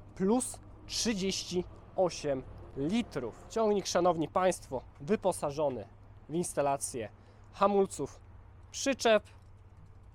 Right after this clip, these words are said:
jednoobwodowa oraz nowego typu dwuobwodowa. Tuż obok znajduje się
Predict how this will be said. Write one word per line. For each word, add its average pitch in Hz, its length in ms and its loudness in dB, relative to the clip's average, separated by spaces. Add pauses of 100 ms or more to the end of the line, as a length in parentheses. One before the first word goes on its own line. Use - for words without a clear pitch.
(100)
jednoobwodowa 175 960 4 (260)
oraz 160 460 2
nowego 151 320 0
typu - 300 -8 (200)
dwuobwodowa. 127 840 0 (800)
Tuż 262 180 0
obok 156 380 6
znajduje 156 400 2
się 185 260 0